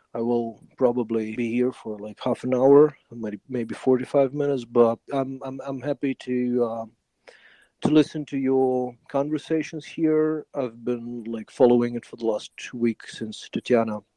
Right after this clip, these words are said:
introduced me to this chat, and there were a couple of, uh, indeed, uh, really interesting speakers, and, uh,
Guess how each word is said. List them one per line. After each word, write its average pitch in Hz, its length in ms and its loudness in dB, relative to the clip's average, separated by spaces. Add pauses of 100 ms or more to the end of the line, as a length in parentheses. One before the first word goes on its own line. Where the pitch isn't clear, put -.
(140)
introduced 120 500 -2
me 127 80 -8
to 131 100 0
this 131 160 -2
chat, - 380 0
and 131 140 -6
there 127 80 4
were 117 160 0
a - 20 -4
couple 113 300 0
of, 104 80 -10 (100)
uh, 113 140 -4 (960)
indeed, 123 420 4
uh, 113 200 -2 (300)
really 135 260 6
interesting 123 420 -8
speakers, 147 600 -2
and, 127 160 -8
uh, 120 220 -6